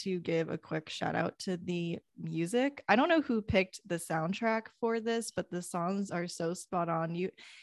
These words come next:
have, and they all, like, are fit within the theme of Missus Doubtfire. So you have Luck Be a Lady,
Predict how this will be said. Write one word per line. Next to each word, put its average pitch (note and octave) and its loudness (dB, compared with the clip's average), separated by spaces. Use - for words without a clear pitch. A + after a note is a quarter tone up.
have, F3 2
and A3 6
they A#3 8
all, A3+ 10
like, G3 6
are F#3+ -2
fit F3 8
within F3 -2
the E3+ 0
theme E3 -4
of E3+ -6
Missus D#3+ -4
Doubtfire. E3 -2
So - -8
you E3+ -2
have E3 -2
Luck F3 0
Be F3 2
a F3 2
Lady, E3 0